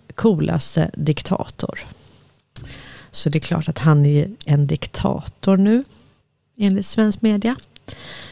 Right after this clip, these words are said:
Så gulligt. El Salvadors kontroversiella president Nayib Bukele är mycket populär och väntas vinna dagens val i stor stil. Tid-,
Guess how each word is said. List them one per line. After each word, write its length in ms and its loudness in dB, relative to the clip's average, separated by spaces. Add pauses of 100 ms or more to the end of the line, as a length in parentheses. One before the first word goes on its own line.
(160)
Så 240 -6
gulligt. 760 0 (640)
El 180 2
Salvadors 600 4
kontroversiella 760 4
president 760 0
Nayib 480 4
Bukele 840 0
är 120 4
mycket 300 4
populär 600 2 (840)
och 140 6
väntas 300 4
vinna 260 6
dagens 400 4
val 260 2
i 60 4
stor 240 0
stil. 360 -4 (680)
Tid-, 360 2